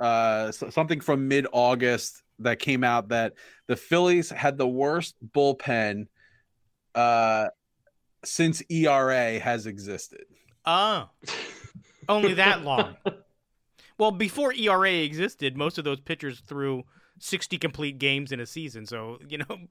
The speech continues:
Speaker 2: <laughs> teams only carried three <laughs> relief pitchers.
Speaker 1: Yeah, and at that time,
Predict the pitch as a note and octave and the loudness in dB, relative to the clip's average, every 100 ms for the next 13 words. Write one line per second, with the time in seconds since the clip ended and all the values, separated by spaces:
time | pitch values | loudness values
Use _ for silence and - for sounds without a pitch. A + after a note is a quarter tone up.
0 | F#3+ E3+ G#3 - F#3+ F3+ E3 D#3 C3+ F3 | -18 -18 -18 -8 -4 -2 -2 -2 0 0
1 | D#3+ F#3 C#3+ E3 E3+ F3+ G3+ G#3 G#3+ - | 0 -2 -4 -8 -6 -2 -2 -2 -6 -12
2 | D3 - - - - D3 C3 E3 D#3+ C#3 | -14 -10 -12 -12 -2 2 4 4 4 4
3 | D#3 F#3 - F3+ E3 D#3+ | 4 2 2 4 4 2